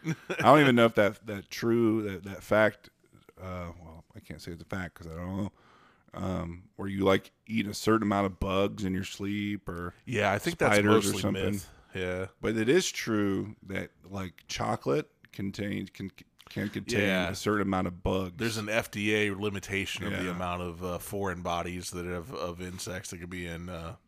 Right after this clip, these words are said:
Speaker 1: candy.
Speaker 2: And, like, chocolates and other foods.
Speaker 1: Yeah.
Speaker 2: All right.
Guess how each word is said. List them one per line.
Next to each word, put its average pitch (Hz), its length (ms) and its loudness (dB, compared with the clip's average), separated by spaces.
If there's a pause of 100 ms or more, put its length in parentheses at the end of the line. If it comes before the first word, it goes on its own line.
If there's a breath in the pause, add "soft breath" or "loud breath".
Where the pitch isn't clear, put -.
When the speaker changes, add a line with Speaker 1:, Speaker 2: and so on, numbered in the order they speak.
(260)
Speaker 1:
candy. 90 420 -8 (260)
Speaker 2:
And, 90 100 -12
like, 82 140 -14
chocolates 92 640 -8
and 85 420 -10
other 87 160 -8
foods. 82 420 -10
Speaker 1:
Yeah. 85 340 -10 (800 soft breath)
Speaker 2:
All 85 60 -10
right. 87 360 -6